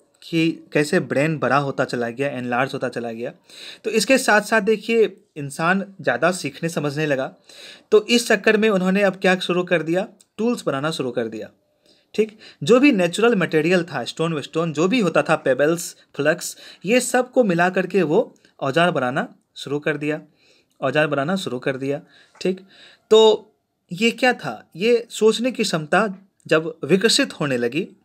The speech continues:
तो ये सब चीज़ दिखना शुरू हो गया। तो इसी में आगे हम लोग औजार, खास करके, खास करके टूल्स को लेकर के, खास करके टूल्स, और टूल्स से डिपेंड किया क्या चीज़? लाइवलीहुड।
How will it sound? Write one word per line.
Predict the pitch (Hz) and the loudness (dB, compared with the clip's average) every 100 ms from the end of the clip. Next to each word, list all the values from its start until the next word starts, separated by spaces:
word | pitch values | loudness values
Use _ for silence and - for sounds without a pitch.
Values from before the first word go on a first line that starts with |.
| _ | _
तो | 214 | 0
ये | 170 135 | 0 -2
सब | 156 - | -6 -6
चीज़ | - 170 185 | -4 -4 -4
दिखना | 123 - 95 | -8 -6 -6
शुरू | 98 110 | -6 -10
हो | 104 | -10
गया। | 101 98 _ _ _ _ _ _ _ _ _ _ _ _ _ _ _ - _ | -12 -14 _ _ _ _ _ _ _ _ _ _ _ _ _ _ _ -20 _
तो | - | -4
इसी | 220 190 262 | 0 4 6
में | 254 | 6
आगे | 190 175 220 | 6 4 4
हम | 190 175 | 2 -2
लोग | 175 202 196 _ _ - | 0 -2 -2 _ _ 0
औजार, | 160 170 220 214 | 2 4 2 2
खास | - 220 247 | -2 -4 -4
करके, | - 165 - - - - | -4 -6 -8 -20 -20 -18
खास | - 240 269 | -8 -4 -4
करके | - 214 190 160 147 208 - - - _ _ | -2 -2 -2 -4 -4 -4 -10 -20 -20 _ _
टूल्स | 220 240 277 - | -2 0 0 -2
को | - 202 | 2 4
लेकर | 160 135 120 | 6 2 -2
के, | 110 107 - _ _ | -6 -14 -18 _ _
खास | - 190 202 | -2 0 0
करके | 208 196 | -2 0
टूल्स, | 196 - 160 131 - - - | -2 0 -2 -2 -8 -8 -2
और | 185 180 - | -2 -4 -6
टूल्स | 226 269 254 214 | -4 -2 -4 -2
से | 208 | 0
डिपेंड | 175 165 160 170 170 | 0 0 0 -2 -4
किया | - 151 | -2 -2
क्या | 143 143 | 0 -2
चीज़? | 143 240 - - - - | 0 -2 -4 -20 -16 -2
लाइवलीहुड। | 143 156 160 190 127 101 | 2 2 2 0 -2 -8